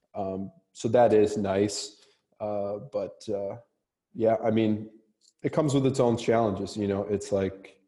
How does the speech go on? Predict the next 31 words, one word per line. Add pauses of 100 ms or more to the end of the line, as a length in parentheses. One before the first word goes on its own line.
(380)
now
you
have
a
lot
of
people (180)
to
manage
in
one
place,
and (340)
now
there's
kind
of
an
element
of,
if
you're
not
there, (540)
uh,
not
everyone
is
used
to
communicating